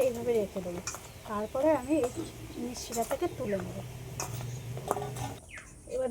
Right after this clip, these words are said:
দু মিনিট পরে শিরা থেকে গজাগুলো তুলে নেব।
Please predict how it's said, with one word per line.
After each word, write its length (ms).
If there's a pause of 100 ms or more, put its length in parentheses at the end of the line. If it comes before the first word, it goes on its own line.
(100)
দু 60 (120)
মিনিট 200 (100)
পরে 160 (120)
শিরা 300
থেকে 180 (720)
গজাগুলো 380 (140)
তুলে 260
নেব। 140